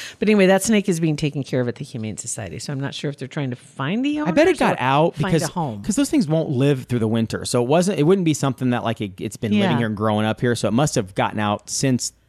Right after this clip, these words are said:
Speaker 2: the cold. 'Cause those
Speaker 1: Maybe.
Speaker 2: things have to lay in the, on a, on a warming rock
Speaker 1: Yeah.
Speaker 2: to stay alive. So it wouldn't have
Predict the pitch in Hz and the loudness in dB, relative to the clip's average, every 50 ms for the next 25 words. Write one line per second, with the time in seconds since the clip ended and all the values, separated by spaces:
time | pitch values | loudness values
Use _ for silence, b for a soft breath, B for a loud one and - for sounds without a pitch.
0 | _ _ _ _ _ - 139 131 - 113 135 147 131 - - 113 - 151 151 170 | _ _ _ _ _ -4 -4 -4 0 0 2 2 2 0 -4 -6 -6 -2 -2 0
1 | 180 185 180 156 190 180 175 175 170 165 170 165 - - 147 110 123 131 131 131 | 2 2 2 2 2 2 2 0 0 -2 -2 -4 -4 -4 -2 0 0 2 2 2
2 | 127 120 110 104 95 87 - - - 110 107 104 - - 104 104 101 95 95 98 | 2 2 2 2 0 -2 -4 -4 -2 0 0 0 0 -2 -2 -2 -2 -4 -2 -2
3 | 110 131 151 117 82 - 82 - 156 180 185 185 170 143 135 - 117 110 98 90 | -2 -2 -2 -4 -4 -6 -8 -6 -4 -2 -2 0 0 -2 -2 -2 -2 -2 0 0
4 | 92 120 131 101 82 85 - - 107 107 110 117 107 104 98 92 - - | 0 0 0 -2 -2 -4 -2 -2 0 2 0 0 0 -2 -4 -6 -6 -10